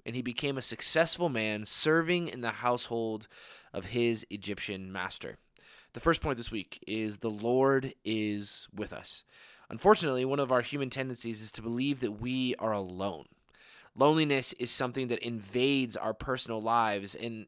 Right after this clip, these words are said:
and really our culture. As people who live in a highly individualistic Western culture,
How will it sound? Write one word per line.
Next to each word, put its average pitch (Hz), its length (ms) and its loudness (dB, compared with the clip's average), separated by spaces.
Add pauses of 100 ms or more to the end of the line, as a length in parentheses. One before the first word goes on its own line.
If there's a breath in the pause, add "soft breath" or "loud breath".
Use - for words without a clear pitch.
(120)
and 117 200 -8
really 190 300 6
our 101 160 0
culture. - 560 -2 (400 loud breath)
As - 160 -2
people 180 300 4
who 160 100 4
live 147 320 4
in 120 180 -4
a 113 120 2
highly 147 720 4
individualistic 120 800 -2
Western 107 420 -6
culture, 160 460 -2